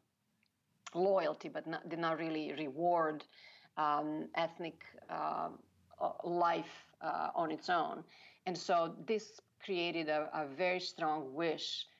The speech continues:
to, uh, create your own society the way that you always wanted, which is through, uh, through ethnic majoritarian, uh, uh, means. But also, um, a lot of, um, anti-communist movements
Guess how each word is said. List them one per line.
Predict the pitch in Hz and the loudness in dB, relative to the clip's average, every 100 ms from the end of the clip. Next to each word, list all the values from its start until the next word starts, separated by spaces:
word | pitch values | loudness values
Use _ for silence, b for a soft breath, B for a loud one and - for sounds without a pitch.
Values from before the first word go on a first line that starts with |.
| b _ - | b _ -4
to, | 196 165 160 156 - - - | 2 4 4 2 0 -4 0
uh, | 151 151 147 147 - - | 4 4 4 0 -4 -4
create | 196 175 185 180 | 0 4 2 0
your | 170 160 | -2 0
own | 165 | 0
society | 156 - - 156 160 156 | -2 -6 0 4 4 2
the | 147 147 | -2 0
way | 156 151 151 156 | 2 2 0 -2
that | 156 151 | -4 -2
you | 151 151 | 0 2
always | 147 147 143 | 2 2 -4
wanted, | 151 180 175 147 151 | 0 2 2 -2 -4
which | 151 - | -8 -6
is | 147 139 - | -8 -8 -10
through, | 151 147 156 - | -4 -4 -4 -4
uh, | - - - - - | 0 2 2 -2 -8
through | - 151 - - - | -8 -8 -8 -8 0
ethnic | 165 160 160 - - | 0 0 -8 -10 -8
majoritarian, | 160 151 151 - 139 147 160 - - - | -6 -4 -4 -2 -2 -2 -4 -6 -10 -8
uh, | - - 90 - _ - | -4 -4 -4 -8 _ -4
uh, | - - - | -2 -2 -2
means. | 180 180 160 - 160 B B B B | 0 2 2 0 -4 B B B B
But | 202 190 | 0 2
also, | 269 349 - 247 208 185 B B B _ - | 4 2 2 4 4 4 B B B _ 0
um, | 190 175 170 - | 4 4 2 -2
a | 190 | 0
lot | 190 220 269 | 4 4 4
of, | 254 220 - | 0 -4 -2
um, | 190 185 175 170 165 170 - - - | 2 4 4 0 -6 -10 -20 -14 -4
anti-communist | 202 208 - 202 190 170 - | -4 -4 -2 0 0 -2 -4
movements | 170 165 175 214 294 311 311 - | -4 -2 -2 -2 0 0 -2 -12